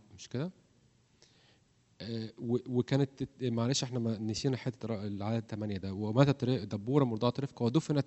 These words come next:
تحت بيت إيل تحت البلوطة، فدعا اسمها ألون باكوت. إيه لازمتها الكلمة دي؟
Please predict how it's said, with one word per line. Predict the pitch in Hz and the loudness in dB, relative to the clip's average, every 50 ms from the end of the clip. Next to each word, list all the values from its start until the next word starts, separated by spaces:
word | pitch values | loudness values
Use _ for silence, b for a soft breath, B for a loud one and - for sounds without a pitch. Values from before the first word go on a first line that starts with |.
| - | -2
تحت | 151 - - - - | -4 -4 -2 0 0
بيت | 123 120 143 151 - - | 4 6 6 6 6 2
إيل | - 156 165 170 165 156 - B B B B B B B - | -2 2 4 4 4 2 0 B B B B B B B -2
تحت | 156 147 - - - | 0 0 0 4 4
البلوطة، | 139 123 110 120 120 120 143 160 156 - 147 | 4 6 6 6 6 6 6 4 4 2 0
فدعا | 127 - 123 117 143 143 139 135 135 | -2 0 2 4 4 4 4 2 0
اسمها | 120 - - 139 143 139 139 139 139 - - - - 110 | -2 -4 -4 -2 -2 0 0 0 -2 -4 -6 -8 -2 0
ألون | 117 113 123 139 135 127 | 4 6 8 8 8 8
باكوت. | 110 110 - - 107 92 - - - - b b b b b b b b b | 4 2 0 0 -4 -8 -8 -10 -18 -20 b b b b b b b b b
إيه | 123 139 | -4 -2
لازمتها | 135 123 104 107 117 120 - 113 | -2 -2 -2 -2 -4 -4 -4 -6
الكلمة | 98 92 - 107 98 90 87 | -12 -10 -10 -12 -12 -10 -12
دي؟ | 82 82 | -14 -16